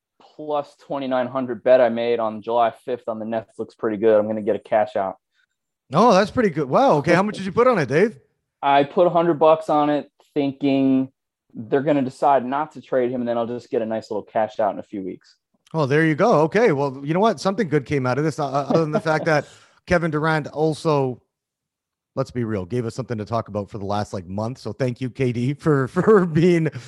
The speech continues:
Speaker 2: a sourpuss and, and allowing us to do this. But, uh, uh, when you look at what this means now basketball-wise, so apparently what has happened is they had a meeting, as I, as I just mentioned there, but Steve Nash,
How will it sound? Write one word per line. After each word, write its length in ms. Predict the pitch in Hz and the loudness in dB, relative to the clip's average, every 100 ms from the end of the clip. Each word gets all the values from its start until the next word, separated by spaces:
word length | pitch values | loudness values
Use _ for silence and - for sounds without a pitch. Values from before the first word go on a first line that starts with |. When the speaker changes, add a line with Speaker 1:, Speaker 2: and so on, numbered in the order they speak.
| - - | -12 -4
Speaker 2:
a 60 | |
sourpuss 640 | 151 180 165 170 156 180 170 | -2 2 4 2 2 0 0
and, 100 | 156 | -2
and 200 | 151 151 | 0 0
allowing 400 | 143 156 160 156 | 2 2 2 0
us 100 | 151 | -2
to 100 | 151 | -2
do 200 | 135 151 | -2 0
this. 180 | 175 - | 0 0
But, 320 | - 147 165 | 0 0 2
uh, 280 | 151 143 131 - - - - | 4 4 2 -4 -20 -20 -8
uh, 200 | 143 160 | 2 4
when 160 | 156 165 | 4 2
you 160 | 220 226 | 2 6
look 360 | 214 214 - _ _ _ _ | 6 4 0 _ _ _ _
at 180 | 165 160 | 0 2
what 240 | 151 190 190 | 4 2 2
this 180 | 180 | -4
means 260 | 160 170 143 | -2 -4 0
now 140 | 151 | 0
basketball-wise, 760 | 135 143 139 139 127 120 117 113 | 2 2 0 -2 -4 0 -2 -2
so 100 | 123 | -6
apparently 920 | 110 - 196 233 208 147 135 123 139 _ _ _ _ - | -8 -4 0 2 0 0 0 0 -2 _ _ _ _ -10
what 200 | 123 147 | -2 0
has 140 | 135 | 0
happened 460 | 151 147 147 143 135 | 0 0 0 -2 -2
is 640 | 120 120 117 110 107 - _ _ _ _ - | -4 -4 -4 -4 -8 -18 _ _ _ _ -6
they 100 | 113 | -2
had 120 | 107 | -2
a 20 | |
meeting, 500 | 110 156 147 139 131 107 | -2 0 0 -2 -6 -10
as 160 | 107 110 | -8 -6
I, 100 | 107 | -4
as 220 | 110 104 | -6 -6
I 60 | |
just 180 | 98 113 | -8 -8
mentioned 320 | 135 135 139 | -8 -6 -4
there, 220 | 127 123 - _ _ _ | -4 -4 -8 _ _ _
but 280 | 131 117 104 _ _ _ _ _ _ | 0 0 0 _ _ _ _ _ _
Steve 320 | _ - 120 117 | _ -4 -4 0
Nash, 500 | 160 160 147 - | 2 2 -2 -8